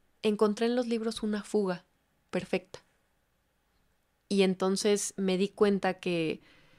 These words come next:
estudiando podía evadir un poco la realidad caótica en la que estaba. Y, eh, por eso fue que me clavé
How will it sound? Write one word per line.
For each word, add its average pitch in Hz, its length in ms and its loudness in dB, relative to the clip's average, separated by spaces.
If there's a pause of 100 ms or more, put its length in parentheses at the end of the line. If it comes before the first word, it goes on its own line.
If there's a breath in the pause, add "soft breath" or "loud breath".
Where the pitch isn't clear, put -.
(200 soft breath)
estudiando 208 1120 4 (840)
podía 202 400 6
evadir 190 380 4
un 196 100 2
poco 190 560 2
la 185 180 0
realidad 175 480 2
caótica 170 640 -4 (120)
en 175 120 -6
la 170 80 -6
que - 100 -16
estaba. - 300 -10 (300)
Y, 185 160 2
eh, 180 80 4
por 180 280 -4
eso 190 280 -2
fue 185 180 -6
que 180 120 -6
me 175 160 -4
clavé 180 500 -4